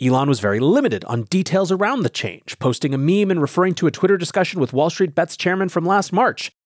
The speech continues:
where they suggested that Elon should, quote, "just buy Twitter and change the bird logo to a Doge."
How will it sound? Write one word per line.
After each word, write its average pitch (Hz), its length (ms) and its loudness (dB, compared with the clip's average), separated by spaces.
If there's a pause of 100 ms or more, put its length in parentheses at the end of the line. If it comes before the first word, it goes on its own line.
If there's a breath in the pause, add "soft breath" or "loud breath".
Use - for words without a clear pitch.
(140)
where 113 100 0
they 147 100 4
suggested 156 480 0
that 139 160 -2
Elon 165 300 2
should, 147 220 -2
quote, 160 260 -2
"just 175 260 -2
buy 170 200 0
Twitter 214 260 2
and 107 140 -4
change 160 260 0
the 165 80 0
bird 175 260 0
logo 123 300 0
to 110 180 -6
a 90 60 -8
Doge." 156 500 0